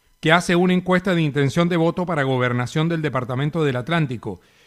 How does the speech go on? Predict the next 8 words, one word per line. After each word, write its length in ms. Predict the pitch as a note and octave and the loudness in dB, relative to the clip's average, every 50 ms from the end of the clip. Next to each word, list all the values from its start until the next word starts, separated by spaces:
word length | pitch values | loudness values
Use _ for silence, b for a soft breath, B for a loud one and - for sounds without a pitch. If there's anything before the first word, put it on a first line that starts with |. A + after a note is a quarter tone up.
| b b b _ | b b b _
Quiero 380 | - B2+ C#3 E3 E3+ F3 F3 _ | -10 -8 -6 -4 -6 -6 -8 _
verificar 680 | F3+ B2 A#2 B2 A#2+ A#2 A#2+ - B2+ A#2 G#2 C#3 C#3 | -10 -6 -4 -4 -2 -4 -6 -6 -8 -6 -4 -2 -2
una 160 | C#3+ D3+ D3+ - | 0 0 -2 -2
cosita 360 | D3+ B2+ - D3+ C3+ A2 D3 | -4 -8 -6 -8 -6 -6 -8
aquí, 220 | C3 A#2 C3+ C#3 | -8 -6 -8 -10
cuántas 580 | B2 - - C#3 C3+ C#3+ C#3+ - D3+ C#3+ - - | -10 -6 -4 -2 -2 -2 -4 -6 -8 -10 -8 -6
encuestas 600 | C3+ B2 A#2 - C3+ C3 - - C#3+ B2 - - | -6 -6 -6 -6 -8 -8 -8 -8 -10 -10 -6 -6
hizo. 440 | C#3+ C3+ A#2+ - C#3 C3 C3 C#3 | -6 -6 -6 -6 -6 -6 -6 -8